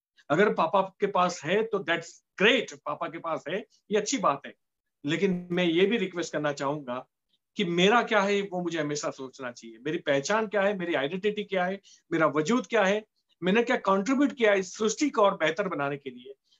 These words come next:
मैंने इस nation को, India को क्या contribute किया, मैंने अपने परिवार को क्या contribute किया, चाहे मेरी जरूरत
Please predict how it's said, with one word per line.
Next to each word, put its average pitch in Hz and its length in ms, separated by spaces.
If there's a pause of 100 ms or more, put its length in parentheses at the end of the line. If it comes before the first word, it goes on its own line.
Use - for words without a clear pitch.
(160)
मैंने 196 200
इस 202 180
nation 220 400
को, - 340 (120)
India 226 340
को 147 260
क्या - 380
contribute 196 600
किया, 127 240 (300)
मैंने 180 140
अपने 185 180
परिवार 220 380
को 202 120
क्या 165 120
contribute 147 440
किया, 117 260 (480)
चाहे 196 240
मेरी 240 280
जरूरत 202 460